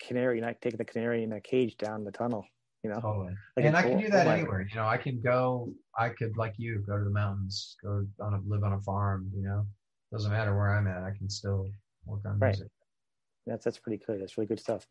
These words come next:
Speaker 1: So yeah, I usually see what an artist is doing now 'cause some people are streaming or working on albums. And, and my thought right now is, with everybody working on albums, there better be some really good music out there, and everybody, they better sound tight. There better be <laughs> no, no bad
Speaker 2: Yeah.
Speaker 1: notes. <laughs>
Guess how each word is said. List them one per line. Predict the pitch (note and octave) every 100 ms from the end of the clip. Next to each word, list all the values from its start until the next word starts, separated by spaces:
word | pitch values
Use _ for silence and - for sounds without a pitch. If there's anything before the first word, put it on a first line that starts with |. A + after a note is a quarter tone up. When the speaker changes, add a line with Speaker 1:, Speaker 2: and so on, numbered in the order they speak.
| _ _ - - - -
Speaker 1:
So | -
yeah, | F3 D#3
I |
usually | C3+ F3+ D3+
see | - B2
what | A2+
an | A2+ A2+
artist | A2+ G#2
is |
doing | - A#2+
now | A2 G#2
'cause | -
some | A2
people | G#2+ G#2
are |
streaming | F#2 - G#2+ G#2
or | G2
working | G2 F#2+
on | F#2
albums. | G2 G2+ F#2 F2 -
And, | G#2 A2+
and | A2+
my | C#3
thought | - A2
right | G#2 G2+
now | G#2 A#2+
is, | C#3 C#3+ - _ -
with | A#2 A2
everybody | A2+ A2+
working | A2 G#2+ G#2
on |
albums, | G#2 A2+ A#2+ - -
there | A#2+
better | A#2
be | A2
some | G#2 G2+
really | G#2 G#2+
good | A2
music | G2+ G2+ A2 - _ _ A#2+
out | A#2+
there, | B2+ C3 - _ - - -
and | A#2
everybody, | B2 A2+ G#2 G#2
they | G#2+ A2+
better | A2+ G#2+
sound | G#2 F#2+ F2+
tight. | - F2 - _ -
There |
better | A2+ G#2
be | - -
<laughs> |
no, | A#3 - - A#2 C4+
no | - F3+
bad | D#3 D3
Speaker 2:
Yeah. |
Speaker 1:
notes. | C3 C3+ -
<laughs> | C5+ B4 D5+